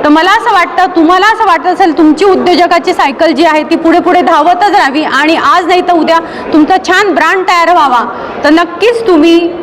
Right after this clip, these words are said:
तुमच्या शरीराची, जसं आपण सायकलीला ऑइलिंग करतो ती धावत राहण्यासाठी, तसं मनाची आणि शरीराची काळजी घ्या. स्वतःसाठी थोडासा वेळ काढा, मेडिटेशन, प्राणायाम, स्वतःसाठी एक पाच दहा मिनटं वेळ काढा. मी काय करते आहे, मला आवडतं काय,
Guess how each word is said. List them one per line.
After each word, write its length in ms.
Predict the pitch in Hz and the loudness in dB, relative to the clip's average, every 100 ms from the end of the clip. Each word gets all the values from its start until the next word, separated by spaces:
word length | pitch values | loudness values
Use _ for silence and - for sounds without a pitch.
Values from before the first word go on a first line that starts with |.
| - - | -10 -2
तुमच्या 420 | 339 330 339 415 427 | 2 2 2 0 2
शरीराची, 420 | 440 320 320 330 | 0 0 0 -2
जसं 160 | 320 - | 0 0
आपण 200 | 359 349 | 0 0
सायकलीला 680 | 320 269 339 339 339 339 262 | 0 0 0 2 2 2 2
ऑइलिंग 400 | 294 320 370 370 | 2 2 2 2
करतो 320 | 302 311 339 | 0 0 -2
ती 180 | 339 311 | 0 0
धावत 360 | 320 311 381 | 2 2 2
राहण्यासाठी, 520 | 381 302 320 302 302 311 - - | 0 0 0 0 -2 -2 -6 -4
तसं 180 | - 381 | -2 0
मनाची 440 | 302 320 339 339 415 | 2 2 0 0 0
आणि 220 | 370 381 | 2 0
शरीराची 520 | 381 311 330 311 330 | 0 0 0 0 0
काळजी 340 | 330 262 254 | 0 0 -2
घ्या. 500 | 285 302 285 - - - | -2 0 -2 -6 -10 -2
स्वतःसाठी 540 | 349 359 466 494 453 | 0 0 0 0 0
थोडासा 420 | 440 403 415 453 | 0 2 2 2
वेळ 240 | 359 330 359 | 2 2 2
काढा, 360 | 330 294 269 311 - - - - - - - - | 0 0 0 -2 -10 -12 -12 -10 -8 -8 -6 0
मेडिटेशन, 800 | 262 311 381 381 381 392 370 359 | 2 2 2 0 0 0 0 2
प्राणायाम, 720 | 320 285 311 320 311 330 349 - - - - - - - - - | 0 0 0 0 0 -2 -4 -8 -12 -12 -12 -10 -10 -10 -8 -2
स्वतःसाठी 960 | 339 330 392 480 480 339 349 349 339 - - - | 0 0 0 0 0 -2 0 0 -2 -6 -12 -4
एक 240 | 269 277 - | -4 -4 -8
पाच 380 | - 285 311 | -4 -2 0
दहा 180 | 240 427 | 0 -2
मिनटं 280 | 427 359 370 | 0 0 0
वेळ 160 | 349 349 | 0 0
काढा. 340 | 339 302 311 | 0 0 0
मी 160 | 294 311 | 0 -2
काय 320 | 320 320 381 | 0 0 0
करते 300 | 359 320 320 | -2 0 -2
आहे, 220 | 294 302 | 0 0
मला 240 | 277 285 | 0 0
आवडतं 520 | 294 254 285 339 - 359 | 0 0 0 0 0 0
काय, 340 | 339 277 | 0 0